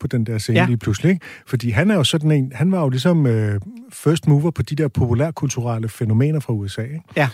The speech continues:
Speaker 1: Så da der kom stand-up i Danmark, så skulle han da lige, altså.
Speaker 2: Ja, men det er så bare sjovt, hvordan at det så er den akademiske, øh, del, der er faldet fra, i takt med, at stand-upen er blevet mere og mere akademiseret.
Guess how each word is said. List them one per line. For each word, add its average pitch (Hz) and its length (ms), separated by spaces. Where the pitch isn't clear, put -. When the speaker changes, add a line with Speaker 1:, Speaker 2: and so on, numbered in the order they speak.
Speaker 1:
Så - 140
da 110 220
der 104 100
kom 101 280
stand-up 165 400
i - 20
Danmark, 127 320
så 143 100
skulle 139 180
han 113 80
da 101 80
lige, 113 500
altså. 117 200
Speaker 2:
Ja, 143 140
men 143 100
det 143 60
er 139 40
så 135 120
bare 175 160
sjovt, 190 240
hvordan 151 420
at 147 200
det 131 180
så 165 100
er 147 80
den 139 300
akademiske, 160 760
øh, 143 300
del, 147 220
der 139 100
er 123 80
faldet 127 420
fra, 165 320
i 160 60
takt - 380
med, 156 180
at 127 80
stand-upen 165 520
er 139 80
blevet 139 240
mere 147 220
og 156 40
mere 147 300
akademiseret. 117 540